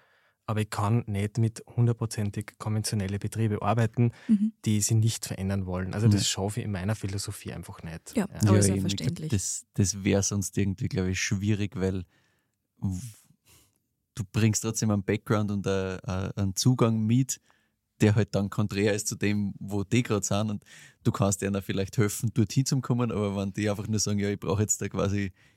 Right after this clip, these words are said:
Speaker 3: ich will, blöd gesagt, einfach meinen Wein besser verkaufen, hilf mir dabei." Und die sind halt einfach ultra konventionell, ist das wahrscheinlich schwierig, ja.
Speaker 1: Genau,
Speaker 2: Mhm.
Speaker 1: ja.
Speaker 3: Das heißt, wenn ich jetzt das Weingut X Y, das nur konventionelle Sachen macht und sich nicht verändern will, bei dir anfrage, sagst du, "Hey,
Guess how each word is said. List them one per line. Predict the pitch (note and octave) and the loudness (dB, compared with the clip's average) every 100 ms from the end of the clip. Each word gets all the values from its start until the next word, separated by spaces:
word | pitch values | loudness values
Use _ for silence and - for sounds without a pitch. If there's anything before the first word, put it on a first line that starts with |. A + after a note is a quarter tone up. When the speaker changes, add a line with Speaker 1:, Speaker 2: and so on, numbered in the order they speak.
| _ _ | _ _
Speaker 3:
ich | G#2+ | 2
will, | G#2+ A2 | 4 4
blöd | F#2+ G#2+ | 2 2
gesagt, | - G#2 F2+ | -2 -4 -4
einfach | F#2 | -2
meinen | F#2+ G2 | 0 2
Wein | G2 G#2 | 2 2
besser | A#2 - | 2 0
verkaufen, | G#2+ - F#2 F#2 F#2 | -4 -2 -2 -2 0
hilf | C3+ C#3 | 0 2
mir | G2+ | 0
dabei." | G2 G2+ A#2 - - _ _ _ _ _ _ _ | 2 0 -2 -8 -20 _ _ _ _ _ _ _
Und | - G2+ | 0 2
die | |
sind | G#2 G#2 | 0 2
halt | G#2 - | 2 0
einfach | G2 G#2+ - _ _ | -4 -6 -8 _ _
ultra | B2 A#2 A2 | -2 0 0
konventionell, | G#2 G#2 G#2 G2 G2+ G2 F#2+ | 0 -2 -2 -4 -4 -4 -4
ist | - | -6
das | F#2+ | -6
wahrscheinlich | - - F#2+ F2+ | -6 -4 -4 -6
schwierig, | - F#2 G#2+ | -8 -10 -8
ja. | F#2+ F#2 | -8 -8
Speaker 1:
Genau, | - G#2 F#2 | -2 2 2
Speaker 2:
Mhm. | |
Speaker 1:
ja. | F#2+ F#2+ G2 - | 0 -10 -8 -2
Speaker 3:
Das | F#2+ | 2
heißt, | G2+ - | 2 2
wenn | G#2 | 0
ich | G#2+ | 2
jetzt | G#2+ - | 0 -2
das | G2+ - - | -2 -4 -4
Weingut | G2+ F#2 G2+ A2 - - - _ _ _ _ | 0 2 2 -2 -2 -10 -16 _ _ _ _
X | A#2+ - | 0 2
Y, | B2 A2 A#2+ A2 G#2 G#2 | 2 2 2 4 2 0
das | G2+ | -2
nur | G#2+ G#2+ | 0 0
konventionelle | G#2+ G#2 G2+ G2 G2 G2 G2+ | -2 -2 -2 -2 -2 0 0
Sachen | G2+ F#2+ G2+ G#2 | -2 -2 -2 0
macht | G2+ F#2 | 0 -2
und | G#2 | -4
sich | F#2+ | -2
nicht | G2 G2 | -2 -2
verändern | F#2+ G2+ G2+ | -2 0 -2
will, | G2 | -2
bei | G2+ | -4
dir | F#2+ G2 | -2 0
anfrage, | F#2+ G2+ F2+ | -2 -4 -6
sagst | G2 - | -8 -6
du, | F#2 | -2
"Hey, | F#2+ | 0